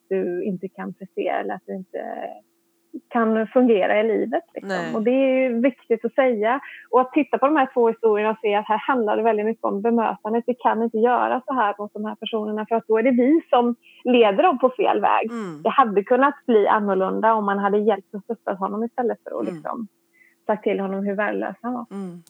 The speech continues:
Speaker 2: Hur mår han idag, din bror?
Speaker 1: Mycket, mycket bättre.
Speaker 2: Okej.
Speaker 1: Eh, ja. Men, men jag har ju liksom intervjuat honom flera gånger för olika saker. Och h-, han vill ju nästan glömma sin diagnos. Det är ju liksom ingenting positivt. Utan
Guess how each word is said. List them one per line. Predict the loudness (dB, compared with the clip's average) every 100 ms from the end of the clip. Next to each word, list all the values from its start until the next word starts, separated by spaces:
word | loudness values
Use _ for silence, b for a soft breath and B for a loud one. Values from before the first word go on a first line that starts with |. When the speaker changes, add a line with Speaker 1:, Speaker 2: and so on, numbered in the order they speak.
| _
Speaker 2:
Hur | -6
mår | -4 -2 -2
han | -2
idag, | -4 -4 -2
din | -4 -4
bror? | -6 -6 -8 _ _ _ _ _ _ -20 B B B B
Speaker 1:
Mycket, | 2 4 4
mycket | 4 2
bättre. | 2 2 0 0
Speaker 2:
Okej. | -8 -6 -6 -4
Speaker 1:
Eh, | -2 -2 -2 -2 -2 -4 -6 0
ja. | 2 2 0 B B B
Men, | 4 6 4 2 -2 -6
men | 2 4 6 4 6
jag | 6
har | 4 2
ju |
liksom | 2 0 -2
intervjuat | 0 2 0 2 0 0
honom | -2 2 2 2 0
flera | 0 2 4
gånger | 2 0 -2
för | 0
olika | 0 0 -2
saker. | 0 -2 0 -2 0 2
Och | 2
h-, | 0 -4 _ -12 -10
han | 0 2 4
vill | 4
ju | 2
nästan | 0 0 2
glömma | 4 2 2 -2
sin | 0 2
diagnos. | 2 2 0 -2 -2
Det |
är | 0
ju | 2
liksom | 0 -2 -4
ingenting | -4 -6 -8 -4
positivt. | -6 -4 -8 -4
Utan | -2 0 0